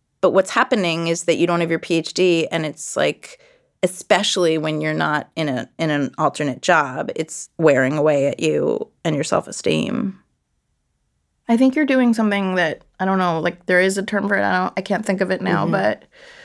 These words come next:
Speaker 1: it's like quitting so that you can't
Speaker 2: Fail. <laughs> Totally. I do feel like I do that.
Speaker 1: So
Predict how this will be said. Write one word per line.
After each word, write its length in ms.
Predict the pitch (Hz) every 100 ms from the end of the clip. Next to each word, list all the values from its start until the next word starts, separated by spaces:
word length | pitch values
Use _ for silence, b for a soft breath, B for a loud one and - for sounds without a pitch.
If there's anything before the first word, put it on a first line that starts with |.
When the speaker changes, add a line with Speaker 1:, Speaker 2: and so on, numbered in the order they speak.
| B B B B B B B B B B B B _ _ _ - B 214 B B B B B B B
Speaker 1:
it's 160 | 226 220
like 120 | 220
quitting 380 | - 226 226 220
so 240 | 220 202
that 260 | 190 185 -
you 140 | 185
can't 540 | 175 - 165 156 151 - _
Speaker 2:
Fail. 340 | - 160 160
<laughs> 1160 | 151 226 202 202 190 311 302 262 285 262 - -
Totally. 640 | - 254 - - 233 - _ _ _ b b b b b b b b 196 b b _ _ _ _ -
I 80 | 175
do 260 | 156 147 135
feel 240 | - 147
like 180 | 151 -
I 80 | 160
do 160 | - -
that. 280 | 69 - 208 - _ _ _ _ _ _ _ _ _ -
Speaker 1:
So 680 | - - 165 151 143 143